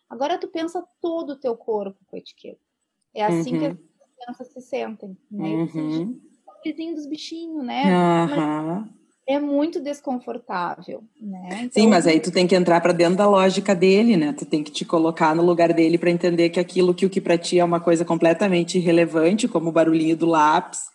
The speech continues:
Speaker 2: pra criança é desesperador.
Speaker 1: É desesperador, é
Speaker 2: Hum.
Speaker 1: desesperador. Então, claro,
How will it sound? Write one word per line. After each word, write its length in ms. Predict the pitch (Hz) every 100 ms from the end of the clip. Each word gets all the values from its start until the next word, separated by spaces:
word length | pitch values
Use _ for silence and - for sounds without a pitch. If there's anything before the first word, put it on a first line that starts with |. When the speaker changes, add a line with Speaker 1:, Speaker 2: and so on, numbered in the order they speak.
| _ _ -
Speaker 2:
pra 160 | 185
criança 440 | 180 190 180 170 202
é 40 |
desesperador. 880 | 175 175 180 - 180 180 180 175 170 _ _ _ _ -
Speaker 1:
É 100 | 226
desesperador, 840 | 196 190 185 196 208 202 233 226 202 _ _ -
é 120 | 190
Speaker 2:
Hum. 140 | 165
Speaker 1:
desesperador. 1120 | 160 185 165 165 _ _ _ 202 202 220 185
Então, 240 | 180 208 202 _ _
claro, 240 | - 339